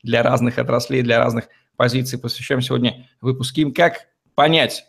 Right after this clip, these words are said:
что, какой коэффициент оборачиваемости является нормативным, оптимальным для нашей конкретной отрасли, позиций, магазина?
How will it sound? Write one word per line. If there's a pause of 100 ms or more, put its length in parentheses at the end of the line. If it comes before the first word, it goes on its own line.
(160)
что,
какой
коэффициент
оборачиваемости
является
нормативным,
оптимальным (180)
для (260)
нашей
конкретной (880)
отрасли,
позиций, (480)
магазина?